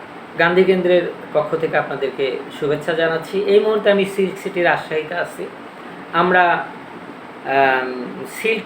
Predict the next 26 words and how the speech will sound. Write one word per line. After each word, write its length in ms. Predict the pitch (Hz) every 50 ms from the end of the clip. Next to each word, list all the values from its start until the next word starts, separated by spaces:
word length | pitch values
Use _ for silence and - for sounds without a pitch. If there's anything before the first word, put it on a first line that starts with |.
| - 220
নিয়ে 160 | 202 190 185
কাজ 200 | - 160 147 - - -
করি, 180 | 165 151 - 208 - - - - - - - - - - - -
আবার, 320 | 139 131 131 131 127 123
আহ, 680 | 120 - - - - - - 123 123 117 117 113 - -
সেজন্য 420 | - - 175 160 156 160 156 160 151
আমাদেরকে 300 | 151 143 143 139 - -
মাঝে 220 | 143 131 123 131
মধ্যে 220 | 123 123 123 131
রাজশাহীতে 420 | 123 120 117 - - 127 123 131 131
আসতে 300 | 127 123 - - - 147
হয় 120 | 151 160
এবং 200 | 156 160 160 160
আমরা 480 | 151 139 143 143 147 143 143 139 143 - 131
রাজশাহীতেই 560 | 135 131 - - 156 151 151 - 165 165 156 - - - - - - - - - -
একটু 440 | 135 - - 156 147 139 139 131 131 123 120 -
প্রাতিষ্ঠানিকভাবে 840 | 147 143 143 175 175 - - - 175 175 165 147 156 160 156 160
বড় 260 | 147 147 147 143 143
কিছু 240 | 135 135 127 - 147 143
করাবার 340 | 139 135 127 123 123 123 120 120 - -
চেষ্টা 260 | 113 - - - 120 - -
করছি। 380 | 147 156 151 - - - 185 - - - - - - - - - - - - - - - - - -
তো 260 | 196 196 196 196 190 - - -
আজকে 400 | 165 185 196 185 - - 262 247
যে 160 | 240 240 233
ভিডিওটা 540 | 233 196 220 208 208 208 208 202 202 196